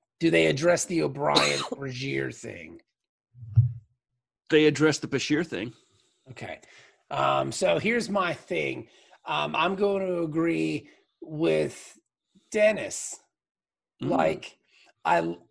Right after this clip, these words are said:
Speaker 1: the Section thirty-one stuff to me has been very interesting throughout the latter seasons of Deep Space Nine, but the way they got there, I think, was my issue. Like,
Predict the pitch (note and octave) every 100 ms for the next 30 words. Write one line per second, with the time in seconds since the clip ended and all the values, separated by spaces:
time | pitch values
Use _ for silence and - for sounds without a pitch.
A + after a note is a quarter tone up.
0 | _ _ - F#3 - C#4+ - D#4+ A#3 C#4+
1 | C4 B3+ A3+ F#3+ G#3 A3+ A#3 - - G#3
2 | F#3 - - - F#3 F#3 F3 D#3+ F3+ E3+
3 | F3+ F#3 F3 F3 - F3 - F3 D#3+ E3
4 | D#3 D#3 D3+ D3+ D3+ - - - _ E3+
5 | D3+ D3 D3+ D3+ D#3 C#3+ E3 D#3 C#3 C#3+
6 | C3+ D3 C#3 - C#3+ C3 - C#3+ C#3+ -
7 | B2 A#2 _ _ _ _ D3+ C3+ F#3 F#3
8 | F3 - _ _ _ _ _ _ _ _
9 | D#3+ D3 F#3 F3 F#3+ G#3 G#3+ F#3 E3+ F3
10 | D#3 C#3+ D#3+ D#3+ E3 - D3+ D3 C2+ C2
11 | A#1+ A1+ A1+ - _ _ _ _ _ _
12 | _ _ _ D3 - - - D3+ C#3+ -
13 | _ _ - C#3+ D2 D2 A#2 C#3+ C#2 C#3
14 | C#3 A#2+ C2 - C3+ B2 A#2+ B2+ B2+